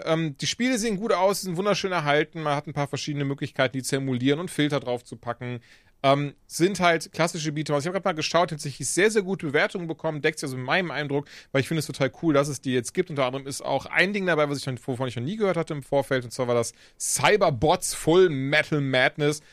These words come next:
Quasi auch ein Street Fighter, aber mit Roboter, ähm, oder beziehungsweise mit Figuren, die in Robotern abhängen. Fand ich ein bisschen weird, im Sinne von, ähm, nicht weil's von Gundam geklaut ist, daran erinnert es mich, aber wenn du in dem Charakter außer Bildschirm bist, da hast du halt so deine, so deine coolen Helden und so ein Zeug, die, die alle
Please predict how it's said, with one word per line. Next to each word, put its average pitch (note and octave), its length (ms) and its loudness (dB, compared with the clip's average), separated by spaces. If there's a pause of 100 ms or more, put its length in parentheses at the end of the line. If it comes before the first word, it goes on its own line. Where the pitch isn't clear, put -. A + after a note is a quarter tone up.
(320)
Quasi G3 280 6
auch G3+ 120 4
ein F#3+ 60 0
Street G3 260 -4
Fighter, F#3 320 4
aber E3+ 140 4
mit D3+ 100 0
Roboter, C3+ 720 4
ähm, C3+ 220 2
oder C#3 120 2
beziehungsweise C#3+ 400 0
mit C#3+ 140 -4
Figuren, E3 480 -2
die F#3 80 0
in D#3+ 60 0
Robotern D3 440 2
abhängen. C3+ 400 -2 (240)
Fand A3 240 4
ich G3 80 0
ein G#3 80 -2
bisschen D#3+ 380 0
weird, A#3+ 340 2 (280)
im D#3 120 0
Sinne G3+ 200 2
von, G3 480 0
ähm, E3 440 -2
nicht D#3+ 240 -4
weil's E3+ 200 2
von C3+ 180 -2
Gundam E3 340 2
geklaut B2+ 460 2
ist, F#3+ 120 -4
daran D3+ 120 2
erinnert E3+ 300 0
es F3+ 100 -6
mich, F#3 180 -4
aber D3 120 2
wenn D3+ 100 2
du F#3 80 -2
in E3 60 -4
dem C#3+ 80 -6
Charakter D3+ 360 -2
außer E3 220 -2
Bildschirm A2+ 320 -2
bist, B2 320 -2 (240)
da C3+ 80 2
hast D3 140 4
du F3 60 6
halt D#3+ 100 4
so D3 80 2
deine, C3+ 180 4
so B2 80 -2
deine B2 200 2
coolen E3 300 0
Helden D3+ 340 2
und D#3+ 120 -6
so D#3+ 140 -4
ein D3+ 80 -6
Zeug, D3 340 -2
die, C3+ 180 -2
die C3 140 0
alle C#3 380 4